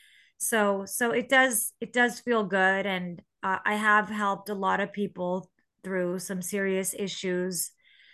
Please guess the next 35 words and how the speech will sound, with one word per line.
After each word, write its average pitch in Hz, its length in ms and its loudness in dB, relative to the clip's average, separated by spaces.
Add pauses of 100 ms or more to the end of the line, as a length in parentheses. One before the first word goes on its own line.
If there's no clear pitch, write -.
(140)
So, 185 800 2 (440)
so 226 220 -2
it's 220 140 -4
a 269 60 2
good 214 300 2
feeling 180 520 -2 (560)
to 226 100 -2
know 185 560 2 (420)
I'm 190 140 -2
kind 196 320 -2
of, 185 200 0 (600)
you 202 160 -4
know, 175 320 -4 (200)
help. 226 360 0 (240)
I, 247 240 4
I 240 140 4
feel, 285 560 4
uh, 226 80 -2 (120)
my 247 360 6
aim 247 340 0
with 233 180 2
each - 500 -6 (140)
person 220 400 0
that 208 120 4
I 196 120 4
come 202 260 -4
in 190 280 -6
touch 214 280 0
with 190 200 -2
is 190 280 -2
to 208 100 -6
give 185 280 -4
them 196 220 0
useful 196 440 -2
information 185 960 -6